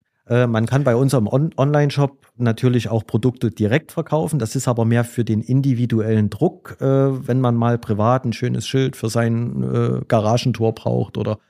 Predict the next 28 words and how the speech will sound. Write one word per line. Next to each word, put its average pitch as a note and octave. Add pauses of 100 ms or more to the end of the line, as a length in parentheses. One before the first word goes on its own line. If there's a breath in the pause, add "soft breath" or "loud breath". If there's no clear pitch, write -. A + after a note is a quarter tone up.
(140)
oder, A2+
oder, G#2+
äh, G#2+
dass -
die A2
Zufahrt A#2
nicht, A2
äh, A2
zugeparkt A2
werden G#2
soll. G#2
Da G2+
kann A2
man G#2+
noch G2+
einen A2
kecken A#2+
Spruch -
von A2
uns A2
da G#2+
drauf A2+
drucken A2
lassen. G2+
Das F#2+
ist F#2+
alles F#2+
möglich. C#3